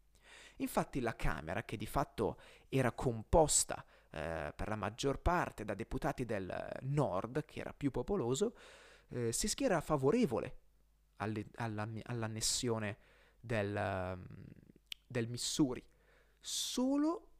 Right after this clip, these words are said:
a patto che vi si avvii l'abolizione della schiavitù. Il Senato, al contrario, è favorevole senza alcun tipo di condizioni. Ecco che allora viene firmato il cosiddetto Missouri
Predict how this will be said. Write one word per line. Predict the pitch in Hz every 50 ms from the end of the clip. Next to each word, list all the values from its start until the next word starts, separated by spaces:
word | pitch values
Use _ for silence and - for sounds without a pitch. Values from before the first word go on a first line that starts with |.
| - -
a | - 165 -
patto | - - 92 95 - - - - 277 285 -
che | - - 110 135 196 - -
vi | - 123 139
si | 127 - - 233
avvii | 254 240 156 120 120 117 139 190
l'abolizione | 202 151 120 120 135 147 262 254 - - - - 151 196
della | 180 - - 135 175
schiavitù. | - - - - - 90 101 - - 185 123 - - - _ _ _ _ _ _ _ _ _ _ _ _ _ _ _ _ _ _ _ _ _ _ _ _ -
Il | 143 123 117
Senato, | - - - 233 233 165 113 110 180 - -
al | 110 113
contrario, | - - 226 254 247 - - - - - 202 185 123
è | 110 110
favorevole | - - 117 127 190 226 170 117 117 123 143 160 151
senza | - - 117 104 104 - 165
alcun | 180 - - 139 113
tipo | - 135 135 - -
di | 139 -
condizioni. | - - - - - - - - - - 180 - - - - - - - - - - - - - - - -
Ecco | - 233 185 - - 143
che | 135 - 262
allora | 269 254 160 113 107 113 127 147 - - - _ _ _ _ _ _ _ _ _ _ _ _ _ _ _ _ - -
viene | 135 143 165 160 123 117
firmato | - - 202 196 160 - - - -
il | 117
cosiddetto | - - 135 - 165 143 123 92 - - - - - - -
Missouri | 143 143 165 190 - - - - - 135 120 113 117 123 131 131